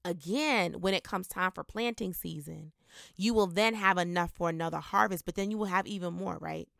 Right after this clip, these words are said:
Every fruit produces multiple seeds. Most fruit produce multiple seeds. So that means one piece of fruit can produce literally ten more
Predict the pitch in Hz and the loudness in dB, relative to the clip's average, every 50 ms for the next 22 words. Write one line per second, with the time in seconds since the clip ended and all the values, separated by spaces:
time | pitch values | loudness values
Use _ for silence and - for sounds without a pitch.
0 | - - 190 208 202 202 226 240 233 233 - _ _ _ _ - - 190 202 214 | -2 4 4 4 4 4 0 0 0 -2 -4 _ _ _ _ -10 -2 -2 -2 -2
1 | - _ - - 175 170 165 190 185 - - 175 175 160 165 160 160 165 - - | -2 _ -6 -6 -4 -2 -2 -2 -2 -2 -2 -4 -4 -4 -2 -4 -4 -4 -4 -8
2 | _ - 170 170 - - - - - - - - 175 196 226 233 220 - - - | _ -12 -12 -12 -10 -12 -12 -12 -12 -14 -12 -2 4 6 6 6 6 2 -6 -6
3 | - 160 143 - _ - - - 165 160 160 151 - 156 160 151 - - - 143 | -8 -8 -8 -8 _ -4 -4 -4 -2 -4 -4 -4 -4 -2 -2 -2 -4 -6 -14 -12
4 | 156 - - 165 - - - _ - _ - - - - _ - - 202 196 208 | -12 -8 -8 -10 -10 -10 -16 _ -20 _ -20 -20 -20 -20 _ -2 -2 4 8 8
5 | 220 226 - 220 202 185 175 160 175 202 220 247 240 - 254 240 - - 165 - | 8 8 6 0 0 0 0 0 2 2 2 2 2 0 -4 -4 -4 -6 -10 -6
6 | - 220 226 196 - _ - - _ _ _ - 226 190 180 - - 175 165 147 | -4 -2 -2 -2 -4 _ -16 -20 _ _ _ -2 -2 -2 -2 0 -2 -4 -2 -2
7 | 185 208 196 175 - - - - - 156 165 190 220 240 - - - 233 214 185 | -4 -2 -2 -2 -4 -8 -10 -10 -6 -4 0 0 0 0 0 -4 -6 -2 -2 -2
8 | 175 160 156 156 156 156 151 156 170 _ _ _ _ _ _ _ _ _ _ _ | 0 -2 -4 -6 -6 -8 -10 -12 -16 _ _ _ _ _ _ _ _ _ _ _
9 | _ _ - - - 208 196 190 180 180 185 170 160 143 127 - | _ _ -10 -6 0 0 0 2 2 0 2 2 2 2 0 -4